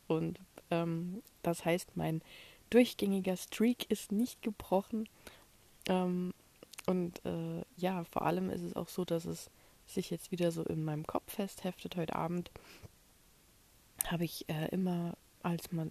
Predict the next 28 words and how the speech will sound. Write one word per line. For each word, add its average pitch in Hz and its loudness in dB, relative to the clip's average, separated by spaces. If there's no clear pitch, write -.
dran 160 -2
gedacht, 160 -2
auch 160 -2
über - -6
Tag 208 -6
manchmal, 202 -2
in 190 -8
der 170 -4
Mittagspause 185 -4
zum 185 -4
Beispiel. 180 -4
Ähm, 160 0
sonst 170 0
natürlich 165 2
nicht, 190 2
das 160 -4
geht 170 -2
nicht, 190 -2
weil 151 0
zwei 165 0
kreative 170 -2
Sachen 170 2
auf 160 0
einmal, 165 2
da 156 -2
klappt - 10
leider 214 6
nicht. 226 0